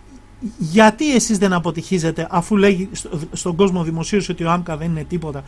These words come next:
και το διαλαλούν οι ιερείς της; Εγώ σας προστρέπω να ανακαλέσετε τη συκοφαντία στο πρόσωπό μου, αν θέλετε φυσικά, αφού εξετάσατε επισταμένα ποιες είναι οι βλαστημίες μου και να μου τις κατονομάσετε. Μήπως η Εκκλησία του Νέου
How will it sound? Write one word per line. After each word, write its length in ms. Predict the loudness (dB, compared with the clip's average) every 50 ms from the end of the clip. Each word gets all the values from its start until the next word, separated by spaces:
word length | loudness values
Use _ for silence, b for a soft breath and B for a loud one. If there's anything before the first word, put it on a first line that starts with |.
| B B B B
και 120 | B -2 0
το 140 | 0 0
διαλαλούν 640 | -2 0 0 0 2 2 0 0 0 0 0 0 -2 -6 b b b b
οι 100 | b 2 4
ιερείς 380 | 4 4 4 2 0 -2 -2
της; 240 | -4 -6 -6 -6 -10 -18 -20 -20 -20 -20 -20 -20 -20 -20 -20 -20 -20 -20 -20 b b b b b
Εγώ 280 | b 2 4 4 4 4
σας 220 | 4 2 -2 -4
προστρέπω 520 | -4 -4 -4 -4 -2 -2 0 0 0 0 0
να 120 | 0 0
ανακαλέσετε 580 | 0 0 -2 -2 0 2 2 2 2 2 -2 -4
τη 120 | -6 -6
συκοφαντία 600 | -8 -10 -10 -10 -10 -8 -8 -8 -6 -6 -6 -6
στο 120 | -6 -6 -10
πρόσωπό 440 | -10 -8 -8 -8 -8 -8 -6 -6
μου, 160 | -6 -6 -8 -6 -4
αν 200 | -2 0 0 0
θέλετε 380 | 0 -2 -2 -4 -4 -8 -10
φυσικά, 400 | -14 -16 -16 -18 -18 -16 -18 -18 -20 -20 -20 B B B B B B
αφού 340 | B 0 0 0 2 2 2
εξετάσατε 760 | 2 2 2 0 -2 0 0 0 0 -2 -2 -2 -2 -4 -4 -6 -6 -2
επισταμένα 880 | 0 0 0 0 -2 -2 0 0 0 0 2 2 2 2 2 2 2 -2 B B B B B B
ποιες 320 | -18 -8 -4 -2 -2 0 0
είναι 160 | -2 -2 -2
οι 60 | 0
βλαστημίες 540 | 0 2 0 2 2 2 2 2 2 -2 -2
μου 100 | -4 -4
και 120 | -2 -2
να 100 | -2 -2
μου 100 | -2 -4
τις 140 | -4 -6 -4
κατονομάσετε. 720 | -4 -4 -2 -2 -2 -2 -2 0 0 -2 -2 -4 -8 -12 -14 -18 b b b b b b b b b b -20 -20 -16 -8 -2 2
Μήπως 540 | 6 8 8 8 8 6 2 0 0 2 4
η 80 | 4
Εκκλησία 520 | 4 4 2 0 -2 -2 0 2 2 2 2
του 160 | 0 -2 0
Νέου 540 | 2 4 4 4 6 4 4 2 -2 -4